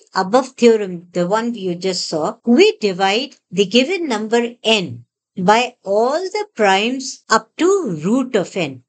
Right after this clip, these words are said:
If it is divisible, it's composite. Otherwise, it is prime. These methods are very easy, but they only help when the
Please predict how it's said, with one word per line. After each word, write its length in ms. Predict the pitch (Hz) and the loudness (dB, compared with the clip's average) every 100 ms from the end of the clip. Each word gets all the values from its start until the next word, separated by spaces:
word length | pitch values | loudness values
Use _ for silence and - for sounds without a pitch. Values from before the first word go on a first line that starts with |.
| _ | _
If 180 | 202 202 | 0 2
it 140 | 294 | 2
is 220 | 294 240 240 | 0 -2 -2
divisible, 640 | 277 277 254 311 381 427 - _ - | -2 -2 -4 -2 0 -2 -4 _ -6
it's 220 | 165 - | -2 2
composite. 680 | 185 196 196 240 277 277 _ - | 2 2 -2 -2 -4 -8 _ 0
Otherwise, 640 | 185 170 190 208 226 240 | 2 4 4 4 2 0
it 180 | 180 175 | -6 -4
is 380 | 311 427 - - | -4 -4 -8 -16
prime. 440 | 208 190 151 147 151 _ 240 | -10 -8 -8 -10 -14 _ -16
These 440 | 220 381 427 - | -6 -4 -4 -4
methods 520 | 208 208 262 277 - | -4 -4 -4 -4 -2
are 100 | 220 | -2
very 280 | 185 185 190 151 | 0 -2 -4 -4
easy, 340 | 156 139 202 254 | -4 0 -2 -2
but 500 | 139 120 156 - - _ _ | -4 0 0 -2 -18 _ _
they 240 | 214 285 269 | 2 2 2
only 520 | 233 262 330 403 403 | -2 -2 0 0 -2
help 320 | 233 269 277 _ _ | -2 -2 -4 _ _
when 340 | 196 190 190 202 | 0 4 4 4
the 200 | 302 | 2